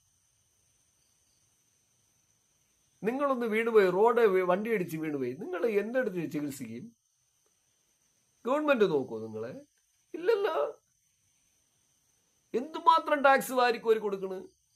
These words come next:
മുന്നൂറ് രൂപ ഒരു സാധനം ആയിരത്തി അറുന്നൂറ്റമ്പത് രൂപയ്ക്ക് വിറ്റ് നമ്മൾ ഇന്ന് ആയിരത്തി ഒരുന്നൂറ് രൂപ കൊള്ളയടിച്ചോണ്ട് പോവല്ലേ?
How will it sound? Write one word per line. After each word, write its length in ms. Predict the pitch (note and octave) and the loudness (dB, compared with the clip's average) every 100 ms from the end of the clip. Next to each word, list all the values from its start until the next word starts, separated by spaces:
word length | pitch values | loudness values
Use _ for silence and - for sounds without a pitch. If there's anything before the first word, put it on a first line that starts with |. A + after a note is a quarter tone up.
| _ _ _ _ _ _ _ _ _ _ _ _ _ _ _ _ _ _ _ _ - | _ _ _ _ _ _ _ _ _ _ _ _ _ _ _ _ _ _ _ _ -10
മുന്നൂറ് 280 | B3+ D#4 D#4+ | -6 0 2
രൂപ 80 | C#4 | 6
ഒരു 80 | B3+ A#3 | 6 8
സാധനം 220 | A#3 A3+ | 8 8
ആയിരത്തി 280 | A3+ B3+ B3+ A3+ | 6 4 4 2
അറുന്നൂറ്റമ്പത് 540 | G#3+ A3+ A3+ G#3+ A3 | 4 2 4 4 4
രൂപയ്ക്ക് 160 | G#3+ G3+ | 2 -2
വിറ്റ് 140 | F#3+ G3+ | -2 0
നമ്മൾ 180 | G#3 G#3 | 0 0
ഇന്ന് 120 | G3 G3 | 2 4
ആയിരത്തി 260 | A3+ A#3 A#3+ | 2 0 0
ഒരുന്നൂറ് 300 | G#3 G3+ G3 | 0 2 0
രൂപ 80 | F3+ E3 | -2 -2
കൊള്ളയടിച്ചോണ്ട് 540 | F#3+ G#3 E3+ D#3+ B2 G#2 | -2 -2 -2 -4 -6 -10
പോവല്ലേ? 360 | - - - | -14 -16 -20